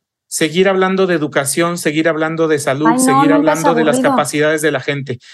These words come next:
Speaker 1: Pareciera que pasó de moda ya en las campañas políticas, ahora se trata de hacer, de repartir más dinero,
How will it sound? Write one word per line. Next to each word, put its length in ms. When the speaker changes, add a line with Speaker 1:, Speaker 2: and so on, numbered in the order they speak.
Speaker 1:
Pareciera 480
que 220
pasó 320
de 80
moda 300
ya 220
en 100
las 100
campañas 460
políticas, 540
ahora 160
se 120
trata 300
de 80
hacer, 240
de 100
repartir 480
más 160
dinero, 500